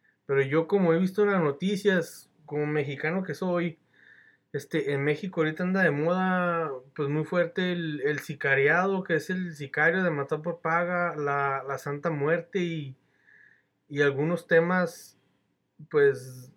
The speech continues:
de letras muy controversiales, como son los mentados narcocorridos, que hablan de, de, como ya lo repetía mi padre, de personas que matan y que se sienten orgullosas de ellas. Este, algunas de esas letras sí hablan de,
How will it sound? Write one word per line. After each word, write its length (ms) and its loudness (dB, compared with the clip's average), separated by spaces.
de 220 2
letras 340 6
muy 380 -2
controversiales, 880 -2
como 280 -8
son 240 -4
los 300 -6
mentados 540 -2
narcocorridos, 840 -2
que 160 -4
hablan 340 -2
de, 380 -2
de, 160 -4
como 220 -4
ya 100 2
lo 140 4
repetía 360 -2
mi 140 0
padre, 440 -2
de 200 0
personas 500 -2
que 160 -4
matan 460 -2
y 80 -4
que 140 -6
se 100 -16
sienten 460 -4
orgullosas 680 -2
de 80 0
ellas. 300 -4
Este, 720 2
algunas 400 0
de 60 -2
esas 200 0
letras 380 0
sí 320 -2
hablan 400 0
de, 960 0